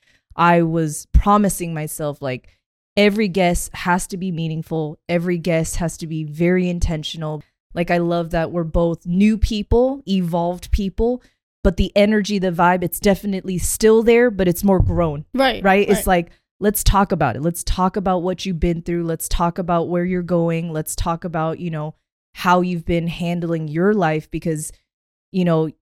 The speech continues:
Speaker 1: you're just an incredible human. You're very talented in what you do. So,
Speaker 2: Thank you.
Speaker 1: you know, if you don't mind s-, uh, starting, let's just give, you know, everyone listening and watching,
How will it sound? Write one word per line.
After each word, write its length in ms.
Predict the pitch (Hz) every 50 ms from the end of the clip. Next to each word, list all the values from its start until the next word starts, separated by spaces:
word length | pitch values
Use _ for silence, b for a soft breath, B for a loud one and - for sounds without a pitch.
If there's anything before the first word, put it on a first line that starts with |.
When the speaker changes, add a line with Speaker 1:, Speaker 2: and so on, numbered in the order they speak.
| _ _
Speaker 1:
you're 140 | - 208 247
just 220 | 269 381 - - 285
an 100 | 254 214
incredible 560 | 190 175 - - 190 190 196 208 185 202 202
human. 500 | 196 - 180 185 190 190 196 196 202 196
You're 180 | 175 165 160
very 440 | 151 156 160 175 180 190 202 214 208
talented 600 | - - - - 180 180 180 185 175 - 185 165 170
in 140 | 170 165
what 220 | 160 160 156 - -
you 100 | 165 156
do. 340 | 143 165 175 190 185 160 151
So, 420 | - - 185 175 170 165 165 - -
Speaker 2:
Thank 200 | - 233 202 -
you. 60 | _ _ _ - -
Speaker 1:
you 120 | - 180 190
know, 120 | 175 165
if 120 | 165 - 214
you 80 | 220
don't 180 | 220 226 208 175
mind 220 | 185 180 170 170
s-, 300 | - - - - - - _ _
uh, 220 | - 175 165 165 160
starting, 580 | - - - 190 170 170 180 170 156 160 165
let's 200 | 165 160 - -
just 220 | 190 180 - - -
give, 400 | - 190 180 180 175 170 - _ _ _ _
you 120 | 175 175
know, 140 | 165 160 156
everyone 420 | 143 165 160 170 165 160 160 160
listening 360 | 160 156 - - - 175 165 160
and 140 | 156 156
watching, 560 | 156 160 165 180 180 - - 175 160 160 160